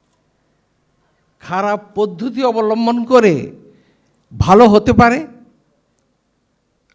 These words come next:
রসুল পাক সাল্লাল্লাহু আলাইহি সাল্লাম চুপ করে গেলেন, মাথা নিচু করে রইলেন। মনে হইল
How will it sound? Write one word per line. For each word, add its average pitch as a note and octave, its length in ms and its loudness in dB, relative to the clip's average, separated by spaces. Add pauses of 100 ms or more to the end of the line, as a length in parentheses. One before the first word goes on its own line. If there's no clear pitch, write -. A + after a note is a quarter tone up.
রসুল B2+ 440 -8
পাক A2+ 400 -8
সাল্লাল্লাহু A#2 520 -18
আলাইহি A2 280 -18
সাল্লাম A#2 480 -20 (680)
চুপ F#3+ 180 -16 (100)
করে G#2 240 -18
গেলেন, - 300 -20 (1080)
মাথা D3+ 320 -12
নিচু F#3 280 -14
করে E3+ 280 -14
রইলেন। D3 440 -16 (1700)
মনে E3+ 240 -20
হইল F3 500 -10